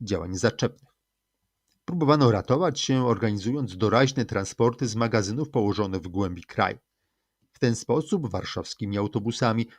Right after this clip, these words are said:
dostarczono a-, amunicję do armii Poznań i Pomorze, w tym tak bardzo potrzebną amunicję przeciwpancerną i przeciwlotniczą. Równie katastrofalnie wyglądała sprawa zaopatrzenia w paliwo.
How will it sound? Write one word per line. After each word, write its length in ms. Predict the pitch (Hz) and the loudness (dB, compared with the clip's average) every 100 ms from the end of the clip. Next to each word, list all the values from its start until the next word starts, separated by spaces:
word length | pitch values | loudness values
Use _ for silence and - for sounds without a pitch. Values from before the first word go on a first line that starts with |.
| _ | _
dostarczono 720 | - 147 156 113 - 135 175 | -4 0 0 0 0 0 2
a-, 280 | 107 98 - | 0 -2 -4
amunicję 540 | 107 107 139 - 147 104 | -4 -2 -4 -2 -2 2
do 160 | 104 | 0
armii 320 | 104 98 98 | 0 -2 -6
Poznań 500 | - 110 110 131 113 | 2 2 2 0 -2
i 80 | 95 | -4
Pomorze, 480 | - 98 92 90 98 - _ _ | -4 -2 0 0 -4 -6 _ _
w 60 | _ | _
tym 180 | 180 139 | -4 0
tak 220 | 104 95 | -2 2
bardzo 320 | 110 101 104 | 2 4 0
potrzebną 540 | - - - 92 90 87 _ | -2 -6 -6 -4 -4 -6 _
amunicję 640 | - 135 98 95 - 98 90 | -4 -2 -2 -6 -6 -6 -4
przeciwpancerną 960 | - - 135 104 98 - 87 82 85 - _ | -6 -4 -4 -4 -2 -2 -4 -6 -10 -12 _
i 100 | 143 | -12
przeciwlotniczą. 840 | 135 92 - 92 - - 104 - - _ _ _ _ _ | -8 -10 -10 -10 -10 -6 -6 -6 -16 _ _ _ _ _
Równie 260 | 143 196 190 | 0 2 4
katastrofalnie 760 | - 110 101 113 101 135 190 139 | 2 0 -2 -4 -4 -4 -2 -4
wyglądała 500 | 117 107 104 123 113 | -4 -4 -4 -4 -6
sprawa 440 | - 113 127 120 | -6 -4 -2 0
zaopatrzenia 600 | 98 90 98 - 107 101 | -2 -4 -8 -6 -8 -8
w 80 | - | -8
paliwo. 380 | 104 98 95 | -8 -6 -8